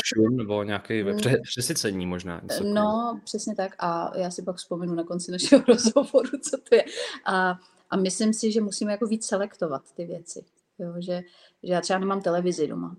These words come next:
Speaker 2: takže, takže, ehm, nekoukám moc na zprávy a vždycky to, co je nejdůležitější, tak se jako dozvím z internetu, ale vlastně se tím ne-,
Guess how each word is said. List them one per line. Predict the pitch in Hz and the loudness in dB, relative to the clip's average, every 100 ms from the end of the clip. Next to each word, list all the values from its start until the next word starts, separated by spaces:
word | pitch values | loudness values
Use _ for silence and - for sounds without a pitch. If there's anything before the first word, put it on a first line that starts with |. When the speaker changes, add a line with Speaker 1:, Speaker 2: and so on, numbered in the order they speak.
| - | -12
Speaker 2:
takže, | - 85 175 170 175 180 _ | -12 -8 -6 -6 -6 -10 _
takže, | - 180 180 180 185 - - | -12 -8 -6 -6 -8 -14 -10
ehm, | 185 180 170 175 175 _ _ _ _ _ | -8 -6 -6 -6 -10 _ _ _ _ _
nekoukám | 180 180 175 190 190 | -6 -4 -4 -4 -4
moc | 185 | -4
na | 185 | -4
zprávy | 180 - 180 180 190 - | -6 -2 0 0 0 -2
a | |
vždycky | 175 180 - | -4 -6 -6
to, | 185 180 | -4 -6
co | - | -2
je | 196 | -2
nejdůležitější, | 175 165 170 180 180 175 185 | -2 -4 -4 -4 -4 -6 -8
tak | 175 | -6
se | 180 | -4
jako | 180 | -2
dozvím | 180 147 147 175 190 | -2 -4 -4 -4 -4
z | - | -6
internetu, | 185 185 190 180 - 196 190 | -6 -6 -6 -8 -10 -10 -8
ale | 170 170 180 180 180 _ _ | -8 -6 -6 -6 -10 _ _
vlastně | 180 180 190 | -4 -2 -4
se | - | -4
tím | 190 208 208 - - | -2 -2 -2 -4 -4
ne-, | 185 180 | -2 -2